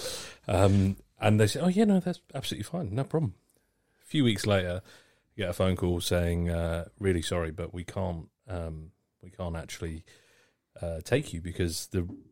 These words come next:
World Rugby rules are that you have to have, uh, a blood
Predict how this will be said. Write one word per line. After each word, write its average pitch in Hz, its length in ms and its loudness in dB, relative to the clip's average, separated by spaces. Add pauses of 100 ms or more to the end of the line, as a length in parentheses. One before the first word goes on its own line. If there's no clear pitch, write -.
(240)
World 101 280 6
Rugby 90 260 2
rules 92 340 4
are 80 200 0
that 85 120 -6
you 92 140 -2
have 92 180 -2
to - 100 -8
have, 85 500 -4
uh, 85 340 -4
a 82 40 -12 (140)
blood 98 320 2